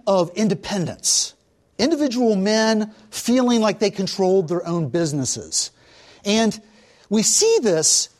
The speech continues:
in this idea of the independent, so the, so the independent man was both a traditional concept,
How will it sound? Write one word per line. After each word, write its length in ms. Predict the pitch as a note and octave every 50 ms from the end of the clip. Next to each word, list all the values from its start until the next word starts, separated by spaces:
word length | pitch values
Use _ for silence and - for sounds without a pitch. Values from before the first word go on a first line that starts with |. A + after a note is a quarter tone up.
| _ _ _ - _
in 180 | - G#3+ A#3+ A#3+
this 220 | B3+ A#3 - - -
idea 400 | F#3 G3+ F3+ D#3 G#3 G#3 G#3 G3
of 100 | E3+ D3+
the 80 | F#3
independent, 640 | F3 D3+ E3 - - - D#4+ D#4+ D#4 D#4 D#4 - - - _ _ - _ _ _ _ _ _ _
so 160 | - - D#4
the, 240 | B3 B3+ B3+ B3+ - -
so 180 | - - - C4
the 120 | G3 B3
independent 680 | A#3+ D4+ F#4+ G4 - - D#4+ E4 E4 D#4 B3+ - - -
man 500 | F#3 G3+ A3+ A#3 A#3+ A#3 A#3 A#3+ A#3 G#3 - - -
was 140 | G3 F#3+ -
both 240 | G#3+ A#3 G#3+ -
a 40 | G#3
traditional 680 | - - - G3 D#3 C#3+ - A4+ - - - C4 G3+ D#3+
concept, 680 | - - D#3+ C#3+ C3+ B2+ B2+ - - C#3 B2+ B2+ -